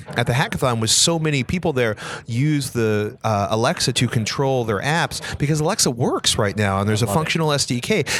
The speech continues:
Speaker 1: And that is a big deal when you want consumers to, you know, "Alexa, turn on the light." I'm, I'm gonna say Alexa three or four more times just so we get emails and
Speaker 2: Yep.
Speaker 1: posts about people hammering on their screens 'cause we've turned the, "Alexa, turn the light on. Alexa, play Gone with the Wind.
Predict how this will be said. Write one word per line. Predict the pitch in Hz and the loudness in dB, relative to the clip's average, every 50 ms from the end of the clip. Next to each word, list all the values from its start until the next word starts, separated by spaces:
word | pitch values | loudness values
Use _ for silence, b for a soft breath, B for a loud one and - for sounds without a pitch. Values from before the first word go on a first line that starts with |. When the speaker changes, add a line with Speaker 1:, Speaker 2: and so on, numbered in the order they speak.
| B B | B B
Speaker 1:
And | 143 156 | -2 0
that | 214 269 294 | 0 0 0
is | 277 208 147 | 0 0 0
a | 117 | -2
big | 98 92 - - 160 165 143 127 117 | -2 -4 -2 0 0 0 0 -2 -2
deal | - 143 165 175 123 95 95 | 0 0 2 2 2 0 0
when | 92 104 107 110 | 0 0 0 0
you | 107 104 | 0 2
want | 104 117 117 104 95 | 2 0 0 0 -2
consumers | - - 107 - - 156 156 151 135 120 107 - | -2 0 2 2 2 2 2 0 0 -2 -2 -2
to, | - 117 110 107 B B B B - | 0 -2 -2 -2 B B B B -2
you | 95 | 0
know, | 90 90 92 85 | 0 2 0 0
"Alexa, | 71 87 113 - - - - 117 104 95 95 | 0 0 0 0 0 0 0 0 0 0 0
turn | 95 - 180 196 | 0 -2 0 0
on | 180 175 160 147 | 0 0 0 0
the | 143 | -2
light." | 143 165 165 113 71 | 0 0 0 0 0
I'm, | 98 113 107 107 | -2 -2 -2 -2
I'm | 123 131 | -4 -2
gonna | 143 143 | -2 0
say | 135 147 127 | 0 0 0
Alexa | 110 104 101 101 - - 147 123 | 0 0 0 -2 0 0 -2 -2
three | - - 131 | 0 -2 -2
or | 127 | 0
four | 120 - 135 | -2 -2 -2
more | 131 127 123 | -2 -2 -2
times | - 139 127 123 117 - | 0 0 0 0 -2 -2
just | - 123 113 - | -2 0 0 2
so | - 127 120 113 B B B B B | 2 2 0 0 B B B B B
we | 110 117 | -2 0
get | 107 110 107 - _ | 2 0 0 -2 _
emails | 117 117 117 120 117 113 113 110 104 - 117 | -4 -2 0 0 0 0 0 0 -2 -2 -2
and | 120 104 | -2 0
Speaker 2:
Yep. | 120 127 | 0 2
Speaker 1:
posts | - 117 110 123 - - | 2 2 2 2 0 0
about | 127 113 104 101 - | 0 0 0 0 0
people | 127 117 - 107 98 | 0 0 0 -2 -2
hammering | 92 - 110 104 101 104 107 110 113 110 | 0 0 0 0 2 2 2 0 2 0
on | 107 101 101 | 0 0 0
their | 101 98 | 2 2
screens | - 98 - 104 95 98 101 104 113 110 | 2 2 2 2 2 2 2 2 2 0
'cause | - 117 101 | 0 0 0
we've | 107 101 92 | 0 -2 0
turned | - 120 113 107 | 0 0 0 2
the, | 104 95 B B B B | 0 -2 B B B B
"Alexa, | - 113 117 143 170 - - - 101 87 80 - - | -2 0 2 2 2 0 0 0 0 -2 -2 -2 0
turn | - 135 156 151 | 0 0 0 0
the | 127 | -2
light | 107 107 113 127 104 | 0 0 0 0 0
on. | 92 87 76 73 71 90 - - | 0 -2 -4 -4 -6 -10 -8 -4
Alexa, | 131 139 180 202 - - - 98 82 78 B B B B B B B B B - - - | -2 0 0 0 0 0 0 0 -2 -2 B B B B B B B B B -20 -6 -2
play | - - - - | -2 0 0 -2
Gone | 170 - 151 147 143 143 | -2 -2 0 0 0 0
with | 135 117 | -2 0
the | - 113 | 0 0
Wind. | 101 110 101 87 73 71 - | 2 2 0 0 -2 -4 -6